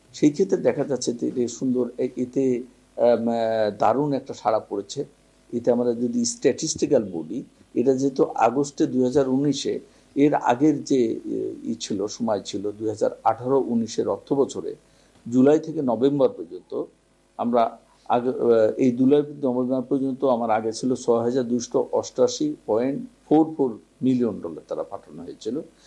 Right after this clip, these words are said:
কিন্তু পরবর্তী সময় দুই হাজার উনিশ এবং বিশ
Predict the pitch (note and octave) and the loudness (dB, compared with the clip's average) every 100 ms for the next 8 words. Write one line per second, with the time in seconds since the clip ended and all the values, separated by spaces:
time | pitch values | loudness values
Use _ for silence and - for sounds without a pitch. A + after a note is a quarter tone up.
0 | _ - B2 A#2 A2+ C3 D3 F#3 F#3 - | _ -4 -2 -2 2 4 4 0 -2 -4
1 | - G#2 G#2 G#2 A#2 C3 B2+ D3 E3 F#3 | -4 -4 -6 -4 -2 -2 -2 -2 -4 -2
2 | D#3+ C#3 A2+ A#2+ A2+ - | 0 0 2 0 -2 -8